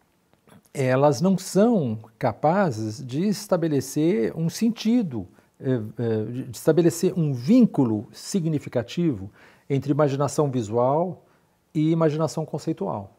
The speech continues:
E elas não são capazes de inserir as obras de arte dentro de um contexto histórico, aí no caso Florença especificamente, final do século quinze, começo do dezesseis,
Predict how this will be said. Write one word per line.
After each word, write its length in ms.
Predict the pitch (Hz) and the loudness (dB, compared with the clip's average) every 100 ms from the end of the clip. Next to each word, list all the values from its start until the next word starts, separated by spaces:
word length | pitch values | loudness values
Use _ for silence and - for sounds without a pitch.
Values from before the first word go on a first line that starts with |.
| _ _ _ _ _ _ _ - | _ _ _ _ _ _ _ -2
E 100 | 156 | 2
elas 200 | 170 175 | 2 2
não 100 | 202 | 2
são 160 | - | 2
capazes 480 | 202 170 - 165 156 | 0 0 2 2 2
de 100 | 139 | -2
inserir 400 | 165 - 143 127 | -4 0 0 2
as 140 | 120 120 | 0 0
obras 240 | 110 107 | 0 -2
de 80 | 113 | -2
arte 420 | 147 165 - - | -2 -2 -6 -12
dentro 640 | 110 160 208 - 131 117 113 | 0 4 4 0 -6 -8 -8
de 240 | 110 151 | -6 -4
um 80 | 165 | -4
contexto 520 | 139 127 - 113 - | -4 -6 -2 -2 -4
histórico, 380 | 107 - 127 - | -6 0 0 2
aí 140 | 120 | 0
no 60 | 123 | 0
caso 260 | 120 107 101 | 0 -2 -2
Florença 480 | 120 104 117 110 | -2 0 0 -2
especificamente, 800 | 110 110 - 110 - 101 101 - | -8 -8 -8 -8 -6 -4 -4 -6
final 200 | - 101 | -10 -6
do 80 | 101 | -6
século 300 | - 101 98 | -8 -14 -14
quinze, 380 | - 131 131 101 | -8 -6 -6 -8
começo 240 | 101 101 104 | -8 -8 -8
do 60 | |
dezesseis, 580 | 92 98 - 175 147 | -10 -10 -2 -2 -2